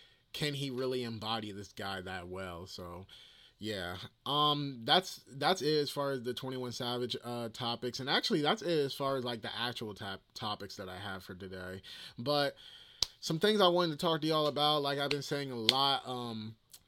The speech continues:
I still plan on making more vlogs this year. That's another way for me to stay consistent and just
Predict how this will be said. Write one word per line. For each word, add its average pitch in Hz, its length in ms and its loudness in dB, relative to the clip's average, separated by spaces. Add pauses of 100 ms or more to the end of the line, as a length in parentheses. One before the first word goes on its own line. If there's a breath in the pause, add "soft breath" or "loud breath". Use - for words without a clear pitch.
(560 soft breath)
I 117 100 0
still 147 320 2
plan 139 340 -2
on 127 420 -4
making 127 380 -2
more 120 280 -4
vlogs 117 500 -4
this 123 220 -4
year. 123 240 0
That's 117 260 -8
another 117 320 -4
way 117 300 -2
for 117 160 -8
me 113 140 -4
to 107 80 -6
stay 117 200 -4
consistent 117 580 -6
and 110 100 -8
just 110 240 -8